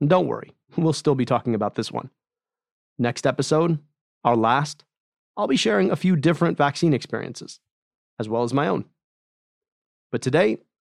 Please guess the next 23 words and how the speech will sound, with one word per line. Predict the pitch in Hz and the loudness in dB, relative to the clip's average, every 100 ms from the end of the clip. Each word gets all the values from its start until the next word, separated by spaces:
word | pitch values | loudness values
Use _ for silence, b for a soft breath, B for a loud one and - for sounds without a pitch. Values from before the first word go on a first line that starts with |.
| - | -10
I | |
thought | 190 320 | -4 0
it | |
was | 214 156 | 2 2
worth | 165 | 0
going | 139 143 139 | 2 2 2
back | 123 139 | 2 -2
to | - | -2
the | 127 | -8
folks | - 123 - | -2 -4 -4
who've | 127 117 | -6 -6
been | 107 | -6
holding | 101 123 127 113 | -4 -2 0 0
down | 117 113 | 0 0
the | |
front | - 117 113 | -2 -2 0
line | 120 110 | -2 -2
on | 101 | -4
this | 98 | -6
pandemic | - 107 120 107 | -6 -2 0 -2
from | - 104 | -2 -4
the | 104 | 0
jump, | 127 110 | 0 0